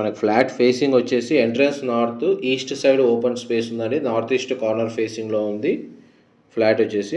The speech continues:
అందుకనే మనకు న్యాచురల్ వెంటిలేషన్ లైట్ బాగుంటుంది. టోటల్ అపార్ట్మెంట్ ఫేసింగ్ వచ్చేసి వెస్ట్ అండి. And కామన్ వాష్‌రూమ్ అనేది ఇక్కడ ప్రొవైడ్ చేశారు.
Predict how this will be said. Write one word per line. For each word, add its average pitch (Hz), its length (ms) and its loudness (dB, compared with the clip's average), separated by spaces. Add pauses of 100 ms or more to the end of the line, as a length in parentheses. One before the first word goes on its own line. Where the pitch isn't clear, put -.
అందుకనే 117 340 0
మనకు 101 200 -2
న్యాచురల్ 110 340 -2
వెంటిలేషన్ 101 400 0
లైట్ 98 220 2
బాగుంటుంది. 98 480 -2 (540)
టోటల్ 139 280 8
అపార్ట్మెంట్ 143 500 2
ఫేసింగ్ 139 340 4
వచ్చేసి 135 360 2
వెస్ట్ 117 220 4
అండి. 123 260 2 (3000)
And 104 200 -4 (120)
కామన్ 120 380 4
వాష్‌రూమ్ 117 480 4
అనేది 113 360 2 (720)
ఇక్కడ 101 240 0
ప్రొవైడ్ 107 360 4
చేశారు. 113 380 2